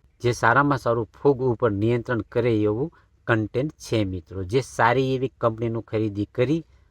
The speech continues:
અને તમે છંટકાવ કરશો તો આપણને સારા એવા પરિણામો પ્રાપ્ત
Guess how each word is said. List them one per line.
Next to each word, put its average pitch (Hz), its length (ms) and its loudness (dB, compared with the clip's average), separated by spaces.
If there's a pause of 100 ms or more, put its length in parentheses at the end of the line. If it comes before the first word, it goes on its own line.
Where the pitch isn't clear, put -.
(220)
અને 143 220 2
તમે 104 280 -6
છંટકાવ 107 400 -2
કરશો 120 440 -6 (320)
તો 110 80 0
આપણને 104 400 0
સારા 101 340 -4
એવા 95 240 -4
પરિણામો 92 540 -6
પ્રાપ્ત 98 500 -8